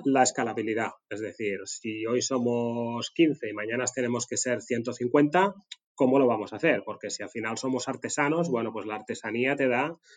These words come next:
mm, para doblar el equipo hasta treinta, pero cuando lo quieres doblar a sesenta o a ciento veinte o a doscientos cuarenta, pues probablemente la artesanía ya no funciona. Tienes que,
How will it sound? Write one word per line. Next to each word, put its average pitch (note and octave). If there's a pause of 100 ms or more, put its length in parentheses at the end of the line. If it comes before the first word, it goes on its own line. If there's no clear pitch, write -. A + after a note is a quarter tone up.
(220)
mm, A2+
para A2
doblar A2+
el B2+
equipo A#2+
hasta A2+
treinta, B2+
pero G#2
cuando G#2
lo G2+
quieres A2+
doblar A#2+
a A#2
sesenta B2+
o G#2
a G#2
ciento A#2+
veinte B2 (360)
o A2
a -
doscientos B2
cuarenta, C#3
pues C3
probablemente A#2
la B2
artesanía A2+
ya A#2
no G2+
funciona. G2
Tienes G2+
que, A2